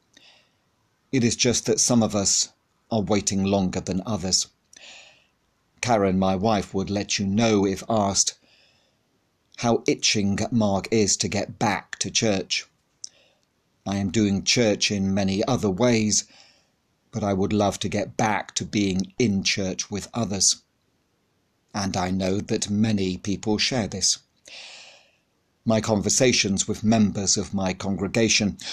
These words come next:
always come to the question asked of me, "When will church be opened?" I find Psalm thirty-nine, verse seven helpful, and will find it increasingly helpful during this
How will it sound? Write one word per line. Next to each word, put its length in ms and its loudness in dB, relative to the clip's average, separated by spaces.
always 380 2
come 320 -2
to 100 -6
the 100 -6
question 520 -2
asked 360 0
of 220 -2
me, 280 0
"When 280 2
will 360 2
church 540 0
be 100 -2
opened?" 460 -4
I 40 0
find 340 2
Psalm 320 4
thirty-nine, 800 2
verse 300 0
seven 380 2
helpful, 640 -2
and 180 -8
will 160 -2
find 380 0
it 100 0
increasingly 640 -2
helpful 600 -2
during 360 -2
this 260 0